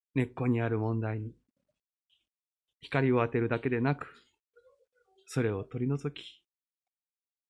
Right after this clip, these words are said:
心の手を伸ばすことができるように、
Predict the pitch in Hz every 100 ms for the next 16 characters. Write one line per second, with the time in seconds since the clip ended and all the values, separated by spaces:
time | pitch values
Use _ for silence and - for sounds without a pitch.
0 | _ - - 135 120 110 110 113 107 107
1 | 120 135 - 131 - 117 107 107 104 165
2 | 135 104